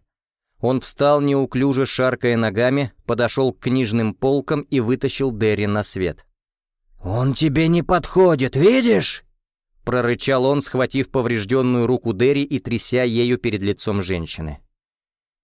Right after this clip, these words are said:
"Не может грести, ни на что не годен!" Он оттолкнул Дерри.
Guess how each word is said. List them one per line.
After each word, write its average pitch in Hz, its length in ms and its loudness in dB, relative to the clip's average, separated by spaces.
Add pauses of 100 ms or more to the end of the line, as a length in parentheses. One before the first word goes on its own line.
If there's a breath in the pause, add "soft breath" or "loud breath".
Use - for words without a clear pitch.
(140)
"Не 123 240 0
может 190 400 4
грести, 127 600 -2 (280)
ни 131 140 0
на 185 160 2
что 226 260 2
не 214 160 4
годен!" 135 600 2 (1200)
Он 160 300 0
оттолкнул 127 800 -2
Дерри. 90 340 -4